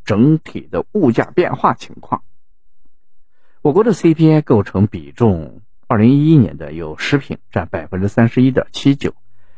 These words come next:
烟酒及用品占百分之三点四九，居住占百分之十七点二二，交通通讯百分之九点九五，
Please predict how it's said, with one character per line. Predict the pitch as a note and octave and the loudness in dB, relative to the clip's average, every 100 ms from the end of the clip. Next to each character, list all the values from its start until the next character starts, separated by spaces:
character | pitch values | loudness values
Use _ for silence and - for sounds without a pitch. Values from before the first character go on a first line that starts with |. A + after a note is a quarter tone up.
| - - | -18 -2
烟 | D#3 E3 F3+ | 2 4 2
酒 | D#3 G2 D2+ | 2 0 -2
及 | C#2+ F2 | -6 0
用 | B2 F#3+ A#2+ | 2 4 2
品 | - D#2 | -2 -4
占 | G#2 E2+ | -4 -4
百 | - D#2+ | -8 -10
分 | D2 - | -6 -2
之 | G#2 | 0
三 | G#2 - E3 D#3 | -2 -2 0 0
点 | F#2 C2+ | 0 -4
四 | - - E3 | -6 -2 -2
九， | - - - - - | -2 -14 -18 -18 -8
居 | - F#3 | -2 0
住 | G3+ - - | 0 -2 -6
占 | A#2+ F2+ | -4 -2
百 | D#2 | -4
分 | C#2 F2+ | -4 -2
之 | |
十 | F#2 - | 0 0
七 | A#2+ - | 0 0
点 | D3+ - | -2 0
二 | - | 0
二， | B2+ D3+ D3+ - - - | 0 -2 -4 -12 -12 0
交 | C3+ C3+ C3 | 2 4 2
通 | - A#2+ B2 | 2 2 4
通 | B2 F3 E3+ | 2 2 2
讯 | F3 C3+ - - - - | 4 2 0 -6 -16 -8
百 | E2+ | -6
分 | D2+ G2 | -4 -4
之 | F#2+ | -4
九 | - F#2+ C#3 | 0 0 0
点 | - C2 | -2 -6
九 | - - | -10 0
五， | B2+ D#3+ - | 2 2 0